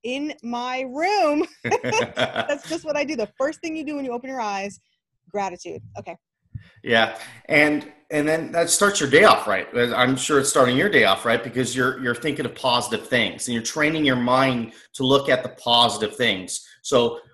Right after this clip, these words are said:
Speaker 2: "Oh, you know, look it, I got a coupon on my phone for Starbucks. Uh, I get free coffee today. Look it, the,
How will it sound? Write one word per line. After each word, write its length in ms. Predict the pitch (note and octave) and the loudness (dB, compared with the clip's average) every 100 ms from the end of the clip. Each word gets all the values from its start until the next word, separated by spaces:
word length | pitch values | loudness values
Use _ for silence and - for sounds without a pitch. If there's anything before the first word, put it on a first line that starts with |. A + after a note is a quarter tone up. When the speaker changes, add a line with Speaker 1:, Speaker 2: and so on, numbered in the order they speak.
| _ - | _ 4
Speaker 2:
"Oh, 320 | A#3+ D3 C#3+ | 6 6 4
you 80 | C3 | 4
know, 140 | C3+ | 4
look 260 | D3 A#3 C#3 | 4 2 4
it, 80 | |
I 100 | C#3 | 4
got 260 | E3 G3+ G3 | 6 6 4
a 40 | |
coupon 440 | - A3+ A3 F3 D#3+ | 0 -2 4 6 6
on 100 | D#3+ | 6
my 100 | E3 | 4
phone 240 | G#3+ G#3 | 4 2
for 80 | G#3 | 2
Starbucks. 720 | D#3 A3+ A3+ G#3+ A2+ - - | 0 4 6 6 2 0 -2
Uh, 120 | E3+ D3 | 2 2
I 100 | D#3+ | 2
get 140 | F#3 | 0
free 180 | G#3 G3+ | 0 2
coffee 440 | G#3+ G#3 G#3+ E3 | 6 6 6 2
today. 360 | C#3 C3+ A2+ - - | 4 4 4 0 -2
Look 240 | G#3 A#3 F3 | 4 4 4
it, 140 | - | 0
the, 120 | - | -4